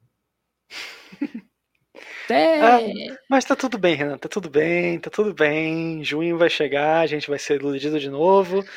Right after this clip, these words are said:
Speaker 1: É,
Speaker 2: Nossa cabeça
Speaker 1: não.
Speaker 2: vai ser, vai, vai ter uma lavagem cerebral. Tá tudo certo.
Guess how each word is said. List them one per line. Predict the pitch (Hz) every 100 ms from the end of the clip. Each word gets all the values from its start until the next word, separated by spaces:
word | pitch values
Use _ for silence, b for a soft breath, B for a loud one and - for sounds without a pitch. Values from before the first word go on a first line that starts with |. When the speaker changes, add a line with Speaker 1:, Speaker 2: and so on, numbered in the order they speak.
| B
Speaker 1:
É, | 180 220
Speaker 2:
Nossa | 233 190
cabeça | 202 190 156
Speaker 1:
não. |
Speaker 2:
vai | 165 143
ser, | 151 160 160 151 156
vai, | 143 165 -
vai | 156 156
ter | 147 -
uma | 156
lavagem | 151 151 143
cerebral. | 147 131 147 190 208 208 B B B
Tá | 254
tudo | 285 262
certo. | - 139 113 - _